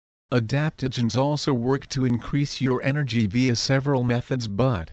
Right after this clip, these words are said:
they do not overload your system like caffeine. Therefore,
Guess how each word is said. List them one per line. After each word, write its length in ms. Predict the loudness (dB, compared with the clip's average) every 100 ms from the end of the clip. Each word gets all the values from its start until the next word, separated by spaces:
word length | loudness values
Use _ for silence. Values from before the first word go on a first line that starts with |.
| -18 _
they 120 | 2 4
do 240 | 4 4
not 280 | 6 2 0
overload 560 | -2 0 2 4 4 2
your 120 | -2
system 520 | -2 -2 -2 -2 0
like 300 | 0 0 -4
caffeine. 680 | -4 -2 2 2 4 2 -2 -8 _ _ _ _ _ _
Therefore, 680 | -2 2 2 0 -2 -2 -4